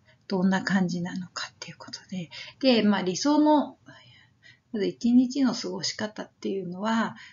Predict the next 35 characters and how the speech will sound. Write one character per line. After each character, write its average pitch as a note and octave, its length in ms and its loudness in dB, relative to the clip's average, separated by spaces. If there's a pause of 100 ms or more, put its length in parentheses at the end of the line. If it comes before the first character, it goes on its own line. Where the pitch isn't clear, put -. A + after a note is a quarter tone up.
(140)
あ G3 120 -4
の、 F#3 380 -8
な A#3+ 120 0
ん B3 40 -2
か D3+ 100 -8
全 A#3+ 300 2
然 C#4 240 0
で F3 140 -2
す F3 160 -10
ね、 D#3+ 300 -12
私 C4 340 -6
一 - 240 -6
人 B3 160 -2
暮 C#4 120 -2
ら C4 120 0
し D#3+ 340 -2
な E3 180 -8
ん D#3 140 -8
で D#3 120 -12
す - 180 -14
け D#3 140 -12
ど、 G#3+ 440 -2 (880)
あ F3 180 -12
の、 F3+ 460 -10 (680)
全 A#3+ 320 8
然 B3 580 2 (240)
や A3 180 -2
る C4+ 120 -4
こ C#4 120 -6
と F#3+ 100 -6
人 - 260 -4
よ G#3+ 100 2
り F#3+ 80 -2
多 G#3 140 -6
分 F#3+ 120 -4